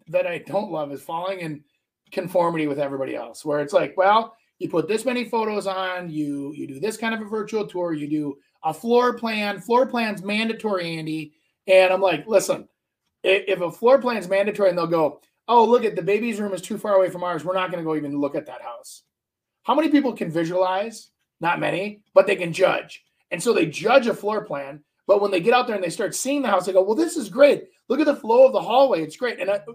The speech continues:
they would have eliminated that house based on looking at a floor plan. So a lot of builders will do the same thing, not only for competitive reasons, they don't want their competition getting a copy of their blueprint,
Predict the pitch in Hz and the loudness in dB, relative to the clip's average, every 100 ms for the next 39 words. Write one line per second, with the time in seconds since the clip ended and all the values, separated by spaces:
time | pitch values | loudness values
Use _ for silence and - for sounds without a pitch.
0 | - 233 277 233 190 233 269 233 165 156 | -2 0 2 0 0 0 -2 -2 -4 -6
1 | 151 160 160 160 185 185 175 170 165 151 | -8 -6 -8 -8 -8 -8 -8 -10 -10 -8
2 | 247 247 190 143 _ _ _ _ - 214 | -6 -6 -6 -16 _ _ _ _ -4 0
3 | 214 208 202 _ - 190 240 240 208 262 | 4 2 0 _ -4 -2 0 0 0 0
4 | 247 196 190 180 165 196 165 262 190 - | -2 -6 -6 -10 -8 -8 -8 -6 -8 -8
5 | _ _ _ 175 196 240 214 196 - 180 | _ _ _ -2 0 0 0 -4 -8 -2
6 | 190 240 208 151 143 156 160 160 165 160 | -2 0 -2 -2 -6 -8 -8 -8 -8 -10
7 | 156 - 170 156 180 165 156 143 143 156 | -12 -12 -12 -12 -12 -12 -12 -12 -8 -8
8 | 151 139 131 202 - - - | -6 -12 -10 -10 -12 -16 -20